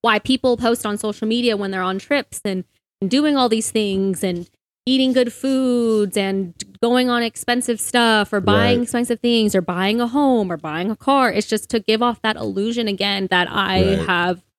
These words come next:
Speaker 1: accomplished something successful in this life.
Speaker 2: Right.
Speaker 1: And again, it's all tied to the worldly material things to get an, um, basically to get people to say, like, "Wow, you are amazing," or something. I don't know.
Speaker 2: There's literally no point.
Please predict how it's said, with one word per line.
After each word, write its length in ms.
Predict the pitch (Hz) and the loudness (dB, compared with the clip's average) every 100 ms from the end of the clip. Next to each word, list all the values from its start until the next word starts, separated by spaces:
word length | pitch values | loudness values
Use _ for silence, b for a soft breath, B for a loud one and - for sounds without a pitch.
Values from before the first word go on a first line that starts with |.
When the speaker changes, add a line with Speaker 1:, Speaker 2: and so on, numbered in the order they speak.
| _ _ _ | _ _ _
Speaker 1:
accomplished 680 | 214 - 202 196 196 185 - | -8 -4 -4 -2 -2 -2 -2
something 400 | 190 180 185 180 | -4 -2 -4 -4
successful 680 | - - 240 359 - 190 165 | -8 -2 -2 -2 -4 -4 -4
in 100 | 160 | -6
this 300 | 160 - - | -10 -10 -10
life. 260 | - - - - | -10 -12 -10 -2
Speaker 2:
Right. 320 | 98 90 90 | 0 0 -2
Speaker 1:
And 140 | - 240 | 0 2
again, 220 | 240 294 | 2 0
it's 160 | 311 | 0
all 160 | 262 247 | 2 0
tied 400 | - - 208 214 | 0 0 0 0
to 100 | 226 | 0
the 100 | 214 | 0
worldly 440 | 202 185 190 196 | 0 -2 -2 0
material 480 | 202 196 - 190 185 | 0 -2 -2 0 -2
things 560 | 190 269 311 302 302 - _ _ _ _ | 0 0 2 2 0 -4 _ _ _ _
to 420 | 240 220 214 214 - 175 | 0 0 0 -2 -4 -4
get 320 | 208 - - _ | -2 -4 -12 _
an, 100 | 220 | -2
um, 240 | 220 202 - _ _ _ _ _ _ _ _ _ _ | -2 -4 -12 _ _ _ _ _ _ _ _ _ _
basically 440 | 262 494 269 233 220 | 2 4 2 2 2
to 80 | |
get 180 | 214 262 | 2 0
people 320 | 277 254 247 233 | 0 2 2 2
to 140 | 233 | 0
say, 340 | - 233 226 | 0 0 2
like, 260 | 226 202 180 _ _ - | 2 0 -6 _ _ -2
"Wow, 500 | 220 196 - - 73 | 0 2 -2 -8 -8
you 360 | 190 220 240 | -4 -2 0
are 380 | 226 220 208 196 | 0 0 -2 -4
amazing," 480 | 190 196 202 180 165 | -2 -2 -2 -4 -8
or 80 | 165 | -10
something. 340 | 170 - 160 | -10 -12 -10
I 100 | 170 | -10
don't 120 | 165 | -10
know. 60 | 127 - | -14 -4
Speaker 2:
There's 180 | 110 107 | 0 2
literally 360 | 107 107 104 92 | 4 4 4 2
no 180 | 87 78 | -2 -6
point. 340 | - 71 69 | -8 -10 -12